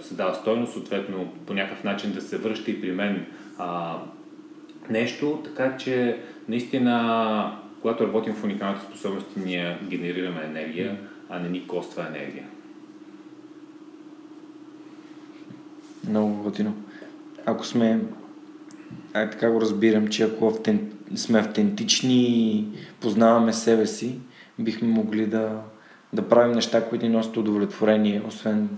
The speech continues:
Speaker 2: а, възнаграждение.
Speaker 1: Да. М,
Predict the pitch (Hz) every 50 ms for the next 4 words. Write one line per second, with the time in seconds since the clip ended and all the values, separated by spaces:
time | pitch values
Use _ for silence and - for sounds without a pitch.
0 | - - - - 107 107 101 101 - 117 101 104 101 98 98 95 95 - - 95
1 | 92 92 - - - - - - - - - - - _ - - _ _ - -
2 | 87 85 85 90 90 - - - - - - - - 113 110 107